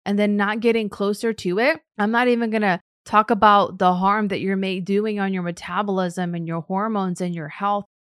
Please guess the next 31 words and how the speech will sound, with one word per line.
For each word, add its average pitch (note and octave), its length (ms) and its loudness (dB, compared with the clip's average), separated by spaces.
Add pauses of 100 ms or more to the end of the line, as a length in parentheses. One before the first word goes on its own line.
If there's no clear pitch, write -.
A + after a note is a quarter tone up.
(220)
and G3 140 0
everything A3+ 480 0
about G#3 420 2
that. - 340 -8 (300)
I'm A3 60 -6
not B3+ 100 2
even A3 220 2
talking A3+ 380 -2
about D#3+ 260 -4
that. B2 180 -4 (280)
I'm G3+ 100 -6
talking D4 300 0
about A3 220 2
the F3 80 0
mental F3+ 560 0
piece, - 540 -14 (260)
the F#3+ 80 -4
mental G3+ 520 0
weight C#3+ 300 -6
that E3 140 -6
you're F#3 140 -4
carrying F3+ 400 -4
around D3 520 -6 (280)
from A#3 520 2
this G3+ 220 0
anxiety, F3+ 840 -2 (420)
of F#3+ 180 -6
this F#3+ 220 0
whole G#3 380 4
weight G#3 400 -2
thing. C3 420 -8